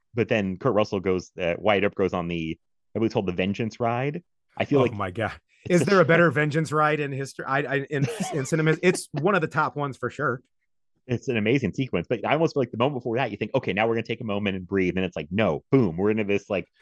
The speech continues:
Speaker 1: montage of them just going around and just killing off the, uh, the gang. Um, oh God, there's so many names, I'm gonna forget people. Uh, <laughs> off Power, Powers Booth's gang.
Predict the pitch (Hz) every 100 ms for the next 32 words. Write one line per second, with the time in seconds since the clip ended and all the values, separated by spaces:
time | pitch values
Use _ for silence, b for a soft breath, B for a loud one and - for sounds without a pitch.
0 | _ 107 101 107 110 107 92 90 90 90
1 | 87 - 92 90 90 - 92 85 85 78
2 | - - - _ _ - 104 101 90 90
3 | 92 - 87 82 78 78 80 _ _ _
4 | _ - 98 95 101 98 82 80 87 85
5 | 80 78 78 - _ _ 73 - 73 73
6 | 85 76 82 87 82 78 87 87 82 85
7 | 85 95 90 110 - - - - 143 123
8 | 107 - 113 - 117 104 107 104 - 95
9 | 85